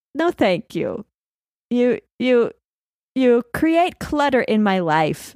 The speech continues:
and my life doesn't need clutter. It needs, um, simplicity and peace and harmony and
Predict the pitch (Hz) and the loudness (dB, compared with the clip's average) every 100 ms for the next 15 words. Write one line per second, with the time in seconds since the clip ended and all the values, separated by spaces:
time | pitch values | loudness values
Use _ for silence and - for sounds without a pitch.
0 | - - 190 - 214 208 208 220 269 247 | -12 -6 -4 -2 0 2 2 2 2 0
1 | 254 254 196 185 175 - 151 143 - - | 2 0 -2 -2 -4 -4 -4 -2 -4 -2
2 | 185 214 220 226 220 - - _ 202 196 | 0 2 2 2 -2 -10 -12 _ 0 2
3 | 180 175 - - - 190 - 185 - 196 | 2 0 -6 -6 -4 -2 0 -2 0 0
4 | 208 208 - 185 180 165 - _ _ - | 0 0 -2 0 0 -2 -10 _ _ -8
5 | - 220 - 220 - 214 175 160 156 113 | 0 0 2 2 2 0 0 0 -2 -6
6 | - _ - 175 160 | -10 _ -4 -2 -4